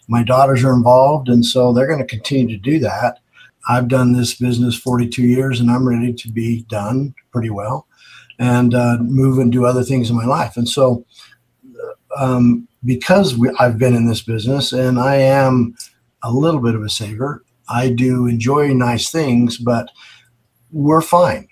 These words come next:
financially. But the question is, what do you do with your time? And, and how do you go into retirement where maybe one is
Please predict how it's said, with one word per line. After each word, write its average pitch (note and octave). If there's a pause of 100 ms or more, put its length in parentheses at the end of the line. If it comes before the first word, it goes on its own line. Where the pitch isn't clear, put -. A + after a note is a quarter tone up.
financially. B2+
But C3+
the A2
question -
is, C3+
what B2+
do D3
you C#3
do C#3
with B2+
your A#2
time? - (220)
And, A#2+ (320)
and A#2+
how C3+
do C#3+
you C3
go C3
into B2
retirement B2
where A2+ (140)
maybe A#2+
one B2+
is D3+